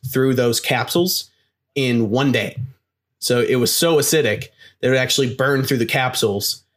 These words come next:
in one day, meaning that the person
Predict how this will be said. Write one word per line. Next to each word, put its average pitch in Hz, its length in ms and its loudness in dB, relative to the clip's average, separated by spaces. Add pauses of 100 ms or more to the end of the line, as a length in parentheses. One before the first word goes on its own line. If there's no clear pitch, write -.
(260)
in 120 160 2
one 127 200 2
day, 110 180 2
meaning 143 340 2
that 120 340 -2 (260)
the - 80 -2
person 131 640 0